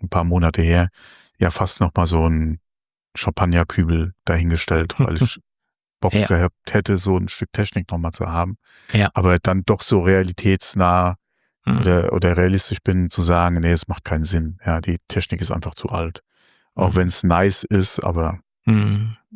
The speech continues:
Speaker 1: für ein Daily Work oder so,
Speaker 2: Mhm.
Speaker 1: mm, ist, ist mir es auch wieder zu, zu teuer. Gerade wenn du halt mal guckst, das Ding
Speaker 2: Was ein Mac Mini kostet mit M vier Chip.
Speaker 1: Ja, vor allem, da bist du halt aktuell noch dabei. Ja.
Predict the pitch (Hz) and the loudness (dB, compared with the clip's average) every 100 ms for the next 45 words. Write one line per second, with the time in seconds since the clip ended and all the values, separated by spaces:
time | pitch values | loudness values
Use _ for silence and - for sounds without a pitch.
0 | - _ - - 98 87 _ - - _ | -20 _ -8 0 0 0 _ -20 -20 _
1 | 107 98 98 98 87 85 90 - 90 85 | 0 2 2 2 2 2 2 0 0 0
2 | 87 82 85 - - - - 98 110 - | 0 0 0 -2 0 0 2 -2 -4 -10
3 | _ _ _ _ _ - - - 123 - | _ _ _ _ _ -16 -14 -12 -14 -18
4 | _ _ - 98 - - - 117 87 87 | _ _ -2 -2 0 -2 2 2 2 -2
5 | - 87 - 92 - - 92 - 92 92 | 0 0 0 -4 -6 -4 -4 -2 -2 -2
6 | 95 _ _ _ _ _ - 92 90 87 | -4 _ _ _ _ _ -4 -2 2 4
7 | 90 87 85 - 90 - 98 - - - | 4 4 2 0 -4 -4 -6 -8 -14 -18
8 | - 120 - - 104 92 117 - 113 110 | -16 -16 -16 -10 -6 -2 0 2 2 2
9 | 107 113 113 110 104 110 110 104 113 104 | 2 2 2 2 0 0 0 0 2 0
10 | 113 101 - 98 _ _ _ _ - 113 | 0 -2 -2 -6 _ _ _ _ -2 0
11 | 113 117 110 120 110 - 120 110 - - | 0 0 0 2 0 0 0 0 -4 -4
12 | 110 107 - 92 104 98 92 _ _ _ | -2 -4 -4 -6 -6 -8 -10 _ _ _
13 | _ - 95 | _ -10 -6